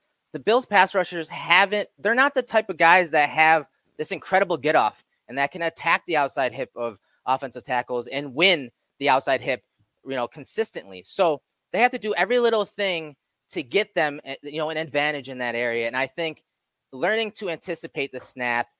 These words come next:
uh, I think is something that I, you've seen videos of Von Miller teaching guys at his summit,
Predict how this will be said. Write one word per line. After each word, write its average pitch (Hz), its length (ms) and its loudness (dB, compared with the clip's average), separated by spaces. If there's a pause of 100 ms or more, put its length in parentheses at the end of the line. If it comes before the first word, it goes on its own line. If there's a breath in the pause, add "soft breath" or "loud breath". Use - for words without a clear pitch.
(320)
uh, 120 240 0
I 123 80 0
think 147 220 -6
is 143 100 -6
something 151 320 -6
that 131 220 -4 (120)
I, 127 220 -10
you've 131 220 -10
seen 147 280 -10
videos 131 320 -2
of 120 120 -4
Von 127 200 0
Miller 123 200 -2
teaching 131 360 -12
guys 120 240 2
at 113 180 -2
his 113 100 -12
summit, 131 380 -4